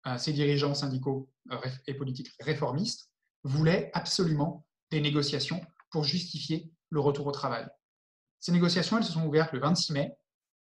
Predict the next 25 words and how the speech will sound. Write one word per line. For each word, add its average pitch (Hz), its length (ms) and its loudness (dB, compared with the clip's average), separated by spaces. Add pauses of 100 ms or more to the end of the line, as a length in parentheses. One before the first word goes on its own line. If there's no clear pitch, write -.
(640)
Et 160 100 -2
là, 185 120 6
il 175 60 6
y - 20 4
a 139 40 4
un 143 60 2
élément 143 200 2
intéressant, 147 380 0
c'est - 120 -6
qu'on 147 340 -2
voit 233 440 4 (240)
à 139 60 -10
travers 139 240 0
cet 135 120 -6
épisode 135 320 0
que 143 80 -4
quand 220 160 2
les 208 100 6
travailleurs, 147 520 0 (140)
quand 202 100 0
les, 180 80 2
pardon, 123 280 -4
quand 214 100 -2
les 220 80 2
capitalistes - 540 -4